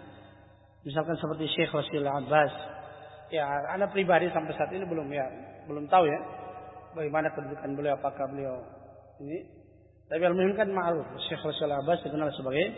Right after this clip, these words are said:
salah seorang ulama Ahli Sunnah. Cuma ini yang ana tahu, entah kalau ada yang ana tidak tahu tentang beliau. Al-muhim terlepas dari itu, walaupun beliau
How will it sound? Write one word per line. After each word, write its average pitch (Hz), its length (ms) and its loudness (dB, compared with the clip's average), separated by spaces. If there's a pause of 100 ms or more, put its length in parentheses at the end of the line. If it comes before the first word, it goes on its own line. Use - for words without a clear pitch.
(580)
salah 151 240 2
seorang 156 160 2
ulama 147 200 4 (120)
Ahli 135 160 -2
Sunnah. 127 240 -6 (240)
Cuma 185 160 8 (160)
ini 185 320 4
yang 170 240 4
ana 170 80 6
tahu, 170 240 4 (240)
entah 147 400 4
kalau 165 160 6
ada 170 160 10
yang 160 160 6
ana 156 80 4
tidak 143 160 4
tahu 143 240 2
tentang 135 160 -2
beliau. 123 160 0 (640)
Al-muhim 247 320 12
terlepas 240 400 8
dari 170 240 8
itu, 143 160 -4
walaupun 196 400 8
beliau 180 280 8